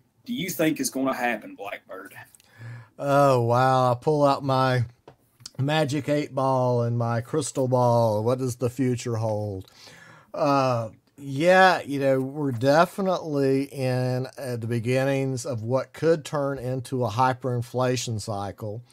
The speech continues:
Speaker 2: And, you know, as people like Henry Ford and, uh, uh, you know, so many others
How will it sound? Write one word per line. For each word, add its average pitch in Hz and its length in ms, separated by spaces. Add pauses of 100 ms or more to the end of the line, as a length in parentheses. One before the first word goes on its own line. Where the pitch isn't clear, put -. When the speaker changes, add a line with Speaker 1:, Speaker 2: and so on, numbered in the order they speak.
(400)
Speaker 2:
And, 120 400
you 120 80
know, 113 320 (240)
as 123 300
people 139 400
like 127 360 (320)
Henry 139 420
Ford 135 680
and, 117 580 (560)
uh, 104 640 (1400)
uh, 120 400 (360)
you 170 160
know, 104 260
so 135 480
many 135 300
others 120 920